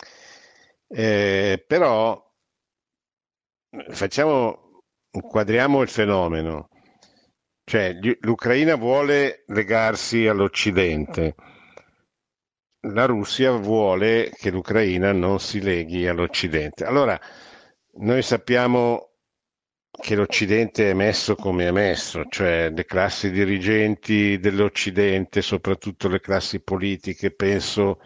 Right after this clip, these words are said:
in modo particolare alla Francia di Macron, eh, sono quanto di più, eh, preoccupante per un cristiano. Nessuno di noi può avere simpatia per un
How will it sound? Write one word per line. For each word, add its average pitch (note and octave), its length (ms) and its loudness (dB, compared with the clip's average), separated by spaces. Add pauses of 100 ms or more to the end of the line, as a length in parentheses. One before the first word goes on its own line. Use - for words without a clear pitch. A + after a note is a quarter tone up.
(880)
in G2+ 120 -4
modo G#2 300 0
particolare G2 880 0
alla F#2+ 180 2
Francia F#2+ 720 0
di F#2+ 260 -2
Macron, G2 840 0 (920)
eh, - 160 -10
sono C3 340 0
quanto C3 560 2
di G#2+ 180 0
più, A2+ 960 2 (600)
eh, F2+ 1120 -4 (380)
preoccupante G#2+ 1000 -2
per F#2+ 240 0
un F#2 160 0
cristiano. F2 1300 -4
Nessuno A#2+ 420 0
di G#2 100 0
noi G#2+ 300 2
può G2+ 240 2
avere G2+ 400 2
simpatia G#2+ 880 0
per G2+ 320 2
un F#2 520 0